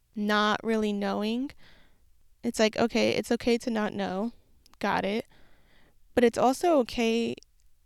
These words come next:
to not be okay with not knowing. It's okay to feel uncomfortable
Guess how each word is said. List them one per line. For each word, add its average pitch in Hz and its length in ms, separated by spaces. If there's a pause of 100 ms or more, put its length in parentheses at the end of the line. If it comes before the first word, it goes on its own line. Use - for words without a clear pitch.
(600)
to - 160
not 208 380
be 208 200
okay 190 640
with 208 200
not - 200
knowing. - 380 (920)
It's 247 180
okay 262 340
to 294 80
feel 240 380
uncomfortable 214 1040